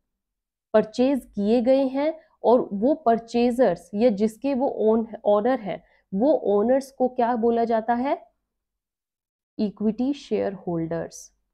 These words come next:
राइट? So अगर आपसे कोई पूछे कि are you a shareholder of any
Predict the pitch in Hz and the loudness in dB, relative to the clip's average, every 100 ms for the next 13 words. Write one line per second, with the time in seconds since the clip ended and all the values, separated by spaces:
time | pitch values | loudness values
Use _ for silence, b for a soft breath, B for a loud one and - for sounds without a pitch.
0 | _ - 185 403 - _ _ _ _ _ | _ -4 -2 0 -4 _ _ _ _ _
1 | - 269 330 - - 196 233 277 190 185 | 0 2 2 -4 -2 0 0 -2 -2 -4
2 | - 254 262 262 220 226 214 220 - 185 | -2 -2 0 0 -2 -2 -4 -4 -2 -4
3 | 220 _ _ 233 - _ _ 196 180 214 | -6 _ _ -8 -8 _ _ -2 2 2
4 | 233 240 262 254 247 - 214 233 233 226 | 0 0 0 0 -2 0 0 2 2 2
5 | 226 240 247 247 240 | 2 0 0 0 0